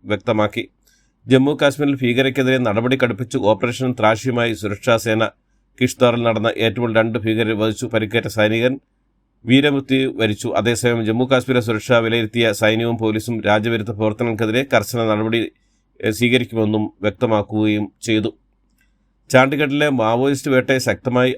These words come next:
അപലപിച്ച് സി പി എം. യു എസ് പ്രസിഡന്റ് ഡൊണാൾഡ് ട്രംപിന്റെ ആഭ്യന്തര പദ്ധതിക്കുള്ള ധനവിനിയോഗ ബിൽ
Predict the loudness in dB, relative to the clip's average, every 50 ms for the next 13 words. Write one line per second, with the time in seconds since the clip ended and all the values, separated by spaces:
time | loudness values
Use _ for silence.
0 | -2 -2 0 0 0 0 0 -2 -2 -4 -4 -4 -4 -4 -2 -2 -2 -2 0 0
1 | 0 0 0 -4 _ _ _ _ _ _ _ _ _ _ _ _ _ _ _ _
2 | _ _ _ _ _ _ _ _ _ _ _ _ _ _ _ _ _ _ _ _
3 | _ _ _ _ _ _ _ _ _ _ _ _ _ _ _ _ _ _ _ _
4 | _ _ _ _ _ _ _ _ _ _ _ 0 4 4 4 4 2 0 -2 -2
5 | -2 0 0 0 0 0 -2 -6 _ _ 0 0 2 4 4 4 4 2 0 0
6 | 0 0 0 0 0 2 0 0 0 0 0 0 0 0 0 -2 0 0 0 0
7 | 2 2 0 2 2 2 2 2 2 2 2 2 2 2 0 0 0 0 0 0
8 | 0 -2